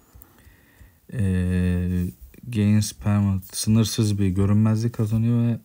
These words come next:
attack speed'i elli artıyormuş. Nyx A O E damage'i yüzde on beş arttırıyor ve ultisini kullandığı yüzde on beş penetration alıyormuş.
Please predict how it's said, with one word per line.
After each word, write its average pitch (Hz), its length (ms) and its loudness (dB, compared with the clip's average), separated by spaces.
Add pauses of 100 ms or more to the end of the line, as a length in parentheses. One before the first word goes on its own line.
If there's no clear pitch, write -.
(140)
attack 104 380 -4
speed'i 98 320 -4
elli 104 260 0
artıyormuş. 95 800 -4 (420)
Nyx - 580 -4 (140)
A 104 40 0
O 104 80 2
E 104 140 2
damage'i 95 280 2
yüzde 92 280 0
on 104 160 2
beş 101 180 -4
arttırıyor 104 720 -4
ve 101 260 -4 (360)
ultisini 95 600 0
kullandığı 98 360 0
yüzde 101 200 -2
on 95 160 2
beş 98 140 -4
penetration 92 640 -4
alıyormuş. 92 560 -6